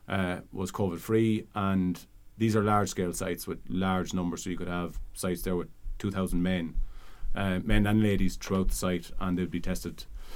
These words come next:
And then you have manufacturing plants, um, um, and, uh, not meat processors, but food processors as well. Again, large scale companies,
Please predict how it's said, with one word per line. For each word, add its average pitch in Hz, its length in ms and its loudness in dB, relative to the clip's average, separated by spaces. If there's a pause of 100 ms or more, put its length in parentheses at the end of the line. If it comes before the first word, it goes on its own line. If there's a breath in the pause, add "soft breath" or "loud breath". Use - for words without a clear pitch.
(280 soft breath)
And 110 140 2
then 123 140 10
you 117 80 8
have 110 180 4
manufacturing 113 540 2
plants, 135 480 2
um, 98 680 0 (340)
um, 90 540 -6 (280)
and, 95 380 0
uh, 90 80 -8 (120)
not 120 280 0
meat 120 240 4
processors, 107 460 -2
but 98 140 -4
food 113 300 0
processors 113 640 0 (200)
as 90 120 -10
well. 101 340 2 (260)
Again, 101 340 0
large 101 260 2
scale 90 220 -2
companies, 90 400 -8